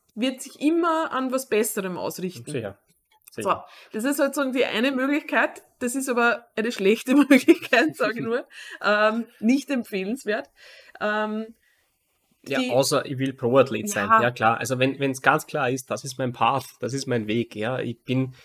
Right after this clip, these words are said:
Speaker 2: ich bin, und ich bin genetisch super, super
Speaker 1: Ja.
Speaker 2: veranlagt, im naturalen Bereich schon, und jetzt sage ich, okay, ich hab hier wirklich Chancen und mir sind alle Gesundheitsrisiken
Speaker 1: Das
Speaker 2: bewusst.
Speaker 1: ich würd sagen, wir
Speaker 2: Äh,
Speaker 1: sind mir
Speaker 2: und
Speaker 1: alle bewusst, beziehungsweise ich muss halt da damit umgehen, dass ich weiß, dass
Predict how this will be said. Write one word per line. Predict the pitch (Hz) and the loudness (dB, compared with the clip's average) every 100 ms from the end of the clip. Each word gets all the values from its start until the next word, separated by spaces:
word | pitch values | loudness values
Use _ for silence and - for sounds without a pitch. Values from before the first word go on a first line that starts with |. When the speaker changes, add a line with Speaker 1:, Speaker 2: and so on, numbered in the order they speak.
| _ | _
Speaker 2:
ich | 131 127 | -14 -4
bin, | 135 135 139 135 _ _ - | 0 0 -2 -6 _ _ -6
und | 127 - _ - | -6 -8 _ -14
ich | 127 | -2
bin | 147 147 147 | 2 2 0
genetisch | 143 143 151 151 - | 2 4 4 0 -6
super, | - - 170 170 160 - | -6 -4 0 2 0 -2
super | - 170 | -4 -4
Speaker 1:
Ja. | 143 - | 0 2
Speaker 2:
veranlagt, | 123 175 180 190 - | 2 2 2 2 -2
im | - 143 | -4 2
naturalen | 123 127 110 147 180 | 2 4 2 0 0
Bereich | 151 143 143 | -2 -4 -6
schon, | - 135 135 | -6 -6 -6
und | 127 127 | -8 -12
jetzt | 127 | -8
sage | 123 120 | -6 -4
ich, | |
okay, | - - | -6 -8
ich | 135 127 - | -8 -6 -6
hab | - | -4
hier | 131 | -4
wirklich | 131 131 | -4 -6
Chancen | - 120 135 - 156 | -4 -2 -2 -4 -8
und | 151 131 127 | -8 -10 -6
mir | 123 - _ | -6 -6 _
sind | - - 160 - | -10 -4 -4 -2
alle | - 139 | 0 0
Gesundheitsrisiken | 143 127 135 151 - 135 135 127 123 | 0 -2 2 2 2 -4 -4 -6 -6
Speaker 1:
Das | 107 | 0
Speaker 2:
bewusst. | 120 214 - | 2 2 0
Speaker 1:
ich | 208 202 | -2 -2
würd | 208 | -2
sagen, | - 208 196 190 | 2 2 2 -2
wir | |
Speaker 2:
Äh, | - | -2
Speaker 1:
sind | 226 | 0
mir | 226 | 0
Speaker 2:
und | 180 | 0
Speaker 1:
alle | 208 190 | 0 -4
bewusst, | - 208 196 240 262 - | -4 -6 -2 -4 -4 -8
beziehungsweise | 208 214 202 208 214 | -8 -8 -6 -4 -2
ich | 202 196 - | -2 -4 -8
muss | 208 208 | -4 -2
halt | 220 196 | -2 -2
da | 180 | -2
damit | 185 180 185 | -2 -6 -8
umgehen, | 185 196 190 | -4 -2 -2
dass | 190 | -6
ich | 196 - | -8 -6
weiß, | 156 160 | -4 -4
dass | - 180 - | -6 -12 -14